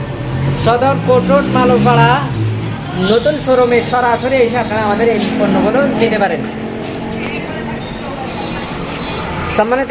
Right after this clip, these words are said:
ভিউয়ার্স, এছাড়া আমাদের নিকট রয়েছে এসিআই মোটরসের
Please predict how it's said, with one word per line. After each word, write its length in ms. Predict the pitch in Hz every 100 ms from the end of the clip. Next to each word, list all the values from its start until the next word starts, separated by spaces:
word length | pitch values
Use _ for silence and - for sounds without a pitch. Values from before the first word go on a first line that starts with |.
| 262
ভিউয়ার্স, 300 | 262 262 269 - - - - - - - - - - - -
এছাড়া 400 | 240 247 277 294 302 285 - - - - - -
আমাদের 260 | 226 247 262
নিকট 240 | 262 247 247
রয়েছে 240 | 247 240 294 254
এসিআই 280 | 254 302 311
মোটরসের 580 | 294 254 269 - 294